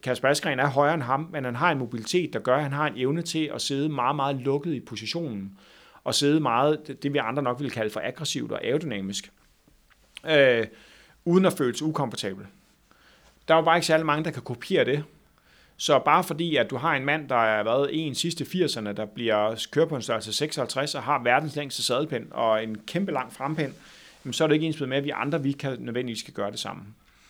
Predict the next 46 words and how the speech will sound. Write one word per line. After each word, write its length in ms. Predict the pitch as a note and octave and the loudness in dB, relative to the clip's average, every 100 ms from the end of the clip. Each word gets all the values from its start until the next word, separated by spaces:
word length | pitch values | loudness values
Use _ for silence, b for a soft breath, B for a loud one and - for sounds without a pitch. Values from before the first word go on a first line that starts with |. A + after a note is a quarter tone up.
| b b b b | b b b b
Så 80 | - | 2
kan 80 | F#3+ | 6
det 100 | F3 | 8
godt 120 | D#3+ | 8
være, 140 | E3 D#3+ | 6 4
at 60 | |
der 60 | D3+ | 2
er 40 | |
nogen, 140 | C#3 D#3+ | 0 -2
der 60 | |
kigger 240 | D#3 D#3 E3+ | 0 0 0
på 180 | C#3 | 0
ham 260 | C3+ D#3 C#3 | -2 -2 -6
og 500 | B2 A#2+ A2 G#2+ - C3 | -2 0 0 -2 -6 -10
synes, 320 | - D#3+ - | -6 -4 -6
han 100 | C3 | -6
sidder 240 | D3+ C#3+ - | -4 -6 -2
aggressivt. 640 | D3+ D#3+ C#3 B2 - - - _ _ _ _ _ b b b b b b b _ | -2 -2 -4 -4 -6 -12 -20 _ _ _ _ _ b b b b b b b _
Men 240 | - C#3 C3 | -2 0 0
det 240 | B2+ - | -6 0
er 40 | E3+ | 2
jo 120 | F3 | 4
mere, 460 | D3 D#3 F3 D#3 | 2 4 4 2
altså, 200 | B2 - - | -2 -6 -6
ag-, 220 | D3 D#3 | -6 -6
jeg 100 | C3 | -2
tror 140 | D#3 | -2
ikke, 60 | F#3+ | -2
hvis 120 | E3 | -4
du 80 | C3+ | -2
spørger 240 | - C3+ | 2 2
ham, 240 | G#2+ F3+ G3 | 4 2 0
så 140 | - | -2
føler 240 | - - | 0 0
han, 80 | G#2+ | 0
at 40 | G#2+ | -4
han 100 | G2+ | -4
sidder 200 | C3 G#2 | -2 -2
aggressivt. 360 | - G#2+ G2+ | -4 -10 -8
Han 120 | C3+ | -8
føler 280 | D3 G3+ D3+ | 0 4 6
jo, 140 | A2+ A2 | 4 2
han 160 | C3 D#3 | -4 -4
sidder 240 | - G3+ | 2 4
jo 60 | A#2+ | 6
nok, 280 | B2 D#3 | 4 2